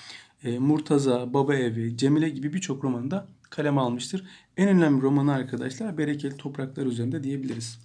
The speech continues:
Sait Faik İstanbul hikayesi olarak geçiyor. Kahveleri, sokakları, balıkçıları anlatan bir, e, hikaye Sait Faik. E, ve olay,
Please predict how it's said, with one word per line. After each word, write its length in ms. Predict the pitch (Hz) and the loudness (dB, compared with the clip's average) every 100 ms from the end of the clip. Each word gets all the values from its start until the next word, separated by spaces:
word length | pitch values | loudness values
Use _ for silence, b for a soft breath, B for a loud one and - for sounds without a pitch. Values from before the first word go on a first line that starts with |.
| B B B | B B B
Sait 420 | - - 165 190 - | -12 0 0 0 -4
Faik 340 | 202 202 226 - B B B B - | -4 -2 -4 -6 B B B B -6
İstanbul 520 | 139 - 240 262 202 | -4 0 2 4 4
hikayesi 400 | 156 147 135 135 | 2 2 2 2
olarak 280 | 131 127 - | -2 -4 -6
geçiyor. 400 | 131 - 123 120 | -10 -6 -6 -6
Kahveleri, 640 | - 143 - 147 139 123 | -4 -4 -2 2 4 4
sokakları, 760 | 127 143 139 143 143 135 120 120 B B B | 0 -4 -2 -4 -2 -2 -2 -4 B B B
balıkçıları 500 | 143 156 - - 185 | 0 0 0 -2 0
anlatan 440 | 214 143 - 123 120 | 4 2 0 -4 -6
bir, 220 | 120 - b b b b b _ | -6 -10 b b b b b _
e, 180 | 117 117 | -6 -6
hikaye 400 | 117 - 127 131 | -6 -4 -4 -4
Sait 340 | - 120 120 | -4 -6 -6
Faik. 460 | - 131 143 190 - b b b | -6 -6 -4 -6 -10 b b b
E, 100 | 135 | -4
ve 100 | 160 | -2
olay, 340 | 185 147 196 | 0 0 0